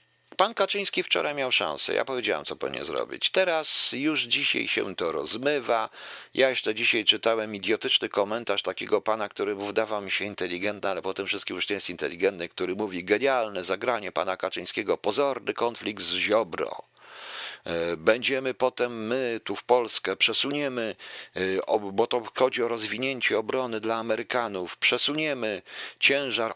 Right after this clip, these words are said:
obrony wschód, zachód i w razie konfliktu na Polskę i wtedy Amerykanie będą mogli rozwinąć, bo pis przejmie wszystko i da, i będzie mógł rządzić i w ogóle i nikt nie przeszkadzi i rozwiniemy, wtedy Amerykanie rozwiną pełną linię obrony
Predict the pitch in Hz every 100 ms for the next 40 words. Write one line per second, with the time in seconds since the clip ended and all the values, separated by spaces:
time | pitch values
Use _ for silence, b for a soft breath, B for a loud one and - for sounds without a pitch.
0 | - 110 123 139 117 98 - - 135 123
1 | 92 - 120 120 107 92 98 101 120 117
2 | 104 110 107 117 127 - - 110 117 -
3 | 156 143 - - 101 90 85 B B B
4 | - 110 - 151 147 120 120 104 - B
5 | B B - 113 123 127 143 139 127 135
6 | 127 123 139 147 117 120 120 113 113 143
7 | 135 117 - 110 139 - - 123 135 131
8 | - 143 - - 117 110 123 127 117 107
9 | 127 127 110 120 110 120 127 110 110 -
10 | 80 98 95 92 110 123 117 101 107 117
11 | 95 107 104 117 117 - 123 104 98 107
12 | 104 95 104 127 123 107 98 - 117 104
13 | 107 107 110 120 110 104 107 127 120 117
14 | - 147 143 135 135 135 127 135 117 117
15 | 113 131 123 101 82 62